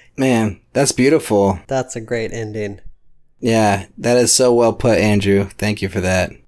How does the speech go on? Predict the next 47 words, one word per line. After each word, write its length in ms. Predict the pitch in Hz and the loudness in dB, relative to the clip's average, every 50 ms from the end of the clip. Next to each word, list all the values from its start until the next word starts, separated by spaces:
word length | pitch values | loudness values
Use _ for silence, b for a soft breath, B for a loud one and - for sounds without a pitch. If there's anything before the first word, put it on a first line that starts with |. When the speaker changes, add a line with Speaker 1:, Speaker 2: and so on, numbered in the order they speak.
| _ _ _ _ _ _ - | _ _ _ _ _ _ -8
Speaker 3:
Yeah, 340 | - 123 120 120 113 107 101 | -6 -4 -4 -4 -4 -6 -8
thanks 380 | - - 131 135 139 131 - | -4 -2 -2 -2 -2 -2 -4
again 260 | 143 123 117 123 123 120 | -4 -2 -2 -2 -2 -2
for 140 | - - 117 | -4 -6 -8
coming 360 | - - 123 117 110 107 110 | -6 -6 -6 -6 -6 -6 -6
on. 360 | 107 107 104 104 101 101 101 - - - - - - - - _ _ _ _ _ _ - | -4 -4 -4 -6 -6 -8 -8 -8 -8 -8 -8 -10 -12 -16 -20 _ _ _ _ _ _ -10
Like, 140 | 113 - - | -10 -6 -4
this 200 | - 127 - - | -4 -4 0 2
Speaker 1:
Hey, 160 | 120 131 139 | 2 4 4
Speaker 3:
is, 40 | 135 | 6
Speaker 1:
no 60 | 131 | 6
Speaker 3:
this 120 | 131 - - | 6 6 6
has 100 | 139 139 | 6 6
Speaker 1:
problem. 180 | 143 135 - | 6 6 6
Speaker 3:
been, 120 | 143 131 131 | 6 4 2
like, 180 | 131 127 120 - | 2 0 0 -2
such 320 | - - 143 135 113 - - - - | -2 0 0 0 -2 -4 -8 -12 -12
a 80 | 139 139 | -12 -6
great 300 | 123 - 135 131 107 113 | -2 0 0 0 0 -2
learning 280 | 120 120 120 120 117 | -2 -2 -2 -2 -2
experience 540 | 113 107 - - 123 113 110 107 107 98 - | -2 -2 0 2 2 2 2 2 0 -2 -4
for 160 | - - 110 | -4 -4 -4
me. 260 | 110 110 101 - - - - - - - - _ _ - | -4 -4 -6 -6 -10 -16 -20 -20 -20 -20 -20 _ _ -4
Speaker 2:
Yeah, 260 | - 127 131 127 117 | 0 2 4 4 4
me 160 | 117 123 147 151 | 4 4 4 2
too. 360 | - - 139 123 113 107 104 107 - | 2 2 4 4 4 4 4 2 0
And 20 | - | 2
that's, 320 | 139 151 151 - - - - | 2 2 2 0 -4 -4 0
I 80 | 147 160 | 2 2
mean, 300 | 165 156 151 151 143 - | 4 4 4 2 0 0
I 120 | - 165 170 | 0 -2 0
felt 200 | - 202 190 160 | 2 2 2 2
this 180 | 156 147 - | 2 2 2
way 140 | 156 147 143 | 4 2 2
about 300 | 135 135 139 131 - - | 4 4 4 2 2 2
other 200 | - 139 156 147 | 0 0 0 0
conversations 560 | - 143 131 127 120 113 131 131 139 123 113 | 2 2 2 2 2 0 0 0 0 0 2
I've 140 | 120 117 110 | 0 0 2
had 160 | 127 120 117 113 | 2 2 2 0
with 140 | 113 - | 0 0
you 140 | 131 123 120 | 2 2 2
in 80 | 117 113 | 2 2
the 80 | 104 | 0
past. 440 | - - 123 120 117 113 104 - - | 0 2 2 2 2 2 2 0 -2
It's 100 | 104 - - | -2 -2 -2
just, 200 | 117 110 - - | 0 0 2 2
like, 280 | 110 107 101 - B | 2 2 0 -2 B